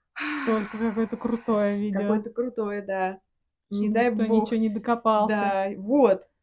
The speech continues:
Speaker 1: Да потому что реально очень много оценивали. Я не знаю, я вспоминаю школу, там,
Speaker 2: Мгм.
Speaker 1: э, ну, может, и универ тоже, не помню, но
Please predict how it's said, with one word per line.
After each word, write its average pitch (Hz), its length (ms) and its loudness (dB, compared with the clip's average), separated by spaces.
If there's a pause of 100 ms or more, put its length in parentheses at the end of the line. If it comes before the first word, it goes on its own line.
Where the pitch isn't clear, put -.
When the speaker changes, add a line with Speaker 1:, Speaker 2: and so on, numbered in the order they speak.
(1080)
Speaker 1:
Да 208 100 -4
потому 294 440 2
что 320 180 -4
реально 294 640 2
очень 233 340 -2
много 233 380 2
оценивали. 185 680 -4
Я 170 160 -6
не 190 140 -4
знаю, 190 340 -6
я 180 100 -6
вспоминаю 226 800 -4
школу, 240 600 2
там, 214 380 0
Speaker 2:
Мгм. 170 400 -6
Speaker 1:
э, - 0 - (920)
ну, 196 120 -8
может, 196 300 -6
и 190 40 -4
универ 185 500 -4
тоже, 180 340 -8
не 170 120 -8
помню, 170 360 -10
но 175 320 -10